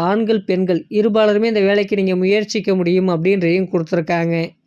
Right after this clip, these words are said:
இந்த நிறுவனத்துல என்ன மாதிரியான இலவச வேலைவாய்ப்புகளை நமக்கு ஏற்படுத்தி கொடுக்குறாங்க அப்படின்றத பார்த்தீங்கன்னா, படித்தவர்களுக்கு மேனுஃபேக்சரிங் நிறுவனங்கள்ல production,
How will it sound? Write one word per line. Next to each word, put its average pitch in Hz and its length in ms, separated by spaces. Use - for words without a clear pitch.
இந்த 247 280
நிறுவனத்துல 262 560
என்ன 226 280
மாதிரியான 226 580
இலவச 233 460
வேலைவாய்ப்புகளை 202 720
நமக்கு 185 320
ஏற்படுத்தி 214 480
கொடுக்குறாங்க 180 580
அப்படின்றத 196 500
பார்த்தீங்கன்னா, 175 520
படித்தவர்களுக்கு 214 840
மேனுஃபேக்சரிங் 240 800
நிறுவனங்கள்ல 185 640
production, 240 500